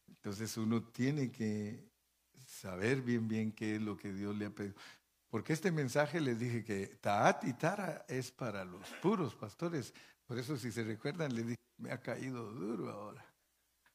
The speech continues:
Porque es para los puros pastores. Versículo veintisiete. "Y se os contará vuestra ofrenda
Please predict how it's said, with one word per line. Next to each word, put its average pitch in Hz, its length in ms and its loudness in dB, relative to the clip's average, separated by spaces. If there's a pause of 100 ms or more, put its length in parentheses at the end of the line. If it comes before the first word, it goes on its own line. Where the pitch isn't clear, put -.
(920)
Porque 101 260 -6
es 110 80 -2
para 101 260 -4
los 92 260 -10
puros 185 360 -2
pastores. 107 680 -18 (880)
Versículo 131 580 0
veintisiete. 110 840 0 (1700)
"Y 131 120 4
se 120 200 4
os 117 280 6
contará 113 800 4
vuestra 139 440 4
ofrenda 165 760 0